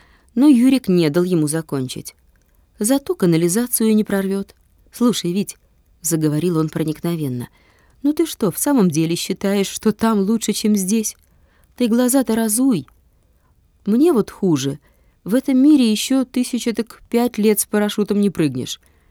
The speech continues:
И ничего, терплю до времени. Интересно же». Нахохлившийся Витюня — издал невнятное рычание. Дыхание со свистом вырывалось из его рта через новоприобретенную прореху в зубах.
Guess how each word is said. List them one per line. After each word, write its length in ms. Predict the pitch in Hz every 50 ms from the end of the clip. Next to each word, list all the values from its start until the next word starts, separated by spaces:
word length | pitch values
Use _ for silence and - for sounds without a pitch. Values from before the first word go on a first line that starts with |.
| _ _ _
И 60 | -
ничего, 460 | 349 392 381 - - 392 392 381 359
терплю 460 | 349 - 247 233 226 - 240 262 285 254
до 120 | 262 247
времени. 500 | 233 247 240 240 226 226 220 214 208 220 -
Интересно 480 | 311 339 - 381 392 370 - - 143
же». 140 | 123 - - - _ _ _ _ _ _ _ _ _ _ _ _ _ _ _ _ _ _ -
Нахохлившийся 880 | 175 185 185 190 - 277 294 - - 196 170 - - 165 165 - 165
Витюня — 500 | 160 165 175 - - 269 277 269 262 254 254 _ _ _ _ _ _ _ _ _ _ _
издал 360 | - 208 208 180 190 285 302
невнятное 680 | 302 254 220 165 143 143 147 170 196 - - 175 170 156
рычание. 760 | 147 143 135 - - 139 139 131 127 127 131 131 127 135 151 _ _ _ _ _ _ _ -
Дыхание 480 | 147 147 - - 180 190 185 175 156 147
со 180 | - 147 147
свистом 480 | - - - 147 180 - - - 160 151
вырывалось 560 | 143 147 147 143 135 147 151 156 151 - -
из 80 | 151 139
его 240 | 143 147 139 139
рта 320 | 139 143 - - 165 196 220 - _ _ _ _ _ _
через 300 | - - 190 180 156 147
новоприобретенную 1040 | 165 202 240 226 - 196 170 160 147 151 151 147 - 156 160 170 180 180 180 170
прореху 480 | - 190 190 185 151 135 123 - - 143
в 40 |
зубах. 480 | 139 139 156 147 127 123 120 - - -